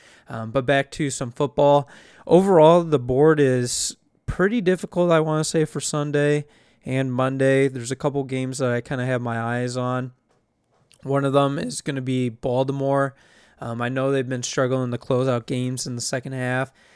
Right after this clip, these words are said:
Um, but overall, the Browns have just been horrendous. Um, Jacoby Brissett's been struggling these last couple of games. Right now, Ravens are at home in this matchup, Sunday,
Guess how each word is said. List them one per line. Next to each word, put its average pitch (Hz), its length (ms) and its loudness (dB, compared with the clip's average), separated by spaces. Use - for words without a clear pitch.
Um, 120 200 -8
but 135 100 0
overall, 151 380 6
the 131 80 2
Browns 143 420 0
have 131 140 -4
just 127 240 -6
been 131 160 -6
horrendous. 131 840 -2
Um, 117 520 -10
Jacoby 127 440 -6
Brissett's 120 480 -6
been 123 180 -10
struggling 123 500 -4
these 120 220 -6
last 123 240 -4
couple 127 220 -6
of 120 60 -6
games. 123 320 -6
Right 135 220 -2
now, 135 300 -2
Ravens 131 500 -4
are 123 480 -4
at 143 200 -4
home 135 380 -8
in 131 120 -6
this 131 180 -6
matchup, 131 420 -4
Sunday, 135 480 -2